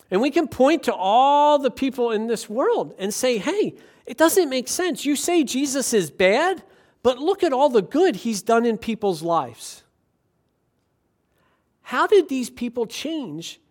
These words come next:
if Jesus isn't who he says he is?" And then he breaks it down for them. He uses their own label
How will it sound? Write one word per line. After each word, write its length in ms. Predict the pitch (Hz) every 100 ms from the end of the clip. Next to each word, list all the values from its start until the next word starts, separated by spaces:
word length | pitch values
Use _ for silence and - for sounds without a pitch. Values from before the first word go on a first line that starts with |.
| _
if 160 | - 208
Jesus 440 | - 262 247 240
isn't 280 | 196 170 185
who 160 | 170 180
he 120 | 175
says 260 | 170 190 180
he 160 | 202
is?" 340 | 320 302 - - _ _ _ _ _ _ _ _ _ _ _ _ _ _ _ _ _ _ _
And 180 | 214 240
then 260 | 320 285 220
he 160 | 214
breaks 300 | 226 220 220
it 80 | 254
down 220 | 277 359
for 120 | -
them. 240 | 160 120 123 _
He 200 | 262 302
uses 340 | 330 302 294
their 160 | 214 208
own 200 | 285 320
label 480 | 196 151 175 262